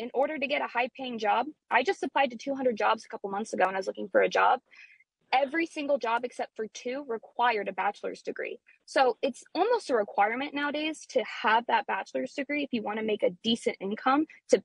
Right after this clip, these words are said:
pay back those loans, um, to live, to get a home, to, to have a family, to pay for yourself to eat. So, you know, I, I felt I had to take out the loans 'cause I was not in a financial circumstance where my family could help me pay for school.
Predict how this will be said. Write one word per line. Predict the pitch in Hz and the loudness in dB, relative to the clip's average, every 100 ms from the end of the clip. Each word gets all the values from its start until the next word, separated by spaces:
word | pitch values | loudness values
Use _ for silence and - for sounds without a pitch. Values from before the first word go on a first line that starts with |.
| - | 0
pay | 208 226 | 2 4
back | 285 311 - | 4 2 0
those | 339 311 | -4 -4
loans, | 339 359 403 - _ - - - | -6 -6 -8 -14 _ -20 -20 0
um, | 247 247 226 | 2 2 0
to | 269 | -4
live, | 220 214 262 - | -2 0 -2 -2
to | 233 | -6
get | 220 | -2
a | 214 | -2
home, | - 226 269 294 | -2 -4 -4 -6
to, | - | -4
to | 226 - 233 | -6 -6 -4
have | 220 | -4
a | |
family, | - 208 208 262 320 359 _ - _ | -4 -6 -4 -4 -6 -10 _ -20 _
to | 202 - | -14 -4
pay | 233 254 | 0 2
for | 262 | 2
yourself | 254 254 247 | 2 2 0
to | - 233 | -4 -4
eat. | 277 370 | -4 -4
So, | - 247 247 _ _ _ - | 2 4 4 _ _ _ -2
you | 285 | 2
know, | 269 254 247 | 2 2 2
I, | 269 269 254 247 | 2 0 -6 -2
I | 254 _ | -4 _
felt | 254 269 - | -2 -2 -4
I | 233 233 226 | -4 -4 -2
had | 240 247 | -4 -4
to | |
take | - 269 | -6 -2
out | 254 262 | -2 -4
the | 240 | -4
loans | 220 240 269 | -4 -4 -6
'cause | - 226 | -6 0
I | 220 247 | 2 4
was | 226 | 2
not | 214 214 - | 0 -4 -4
in | 214 | -6
a | 214 | -6
financial | - 202 202 202 208 202 | -2 -2 -2 0 2 4
circumstance | 196 - 240 - 269 285 - | 2 0 0 2 2 2 4
where | 208 208 196 208 | 6 6 4 2
my | 208 196 196 - _ _ - | 0 0 0 -4 _ _ 0
family | 226 220 214 202 | 2 0 -4 -6
could | 214 | -10
help | 196 202 - | -2 -2 -2
me | 196 - | -10 -6
pay | 185 208 | -2 -2
for | 285 | 0
school. | 269 - 302 349 | -4 -4 -6 -6